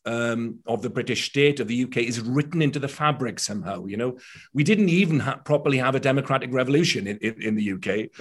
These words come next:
uh, and that, and that sort of, that persistence, yeah, of those structures of power, some of them economic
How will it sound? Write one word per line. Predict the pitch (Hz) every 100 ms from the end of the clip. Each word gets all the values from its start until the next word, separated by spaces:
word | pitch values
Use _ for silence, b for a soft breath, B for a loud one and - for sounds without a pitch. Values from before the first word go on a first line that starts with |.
| B B B
uh, | 127 131 139 127
and | 139
that, | 160 175 147
and | 160
that | 165
sort | - 175
of, | 156 151 -
that | 156 151
persistence, | 160 - - 196 - - - 180 - -
yeah, | 127 170 151 B B -
of | 127
those | 139 135
structures | - - - - 165 127
of | 135 -
power, | 143 147 117
some | - 175 220
of |
them | 202 165
economic | 151 147 147 151